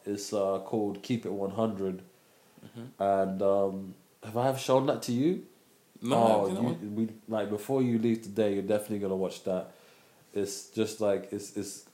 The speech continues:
Speaker 1: amazing. It's amazing storytelling. It's, like, six minutes long or something like that. And it, like, basically just, uh,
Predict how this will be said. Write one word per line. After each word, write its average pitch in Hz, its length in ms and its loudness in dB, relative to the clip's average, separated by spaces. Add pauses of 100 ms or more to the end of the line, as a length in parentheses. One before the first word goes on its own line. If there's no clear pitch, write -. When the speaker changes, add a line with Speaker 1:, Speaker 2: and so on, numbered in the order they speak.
(100)
Speaker 1:
amazing. 107 720 4
It's - 160 -12
amazing 107 420 2
storytelling. 98 560 -2
It's, 90 140 -8
like, 113 200 -2
six - 400 -6
minutes 110 320 -4
long 110 260 2
or 107 80 0
something 113 360 -2
like 95 180 -2
that. 110 340 0 (640)
And 101 320 0
it, 92 180 -2
like, 95 220 -2
basically 98 480 -6
just, 92 320 -10
uh, 92 340 0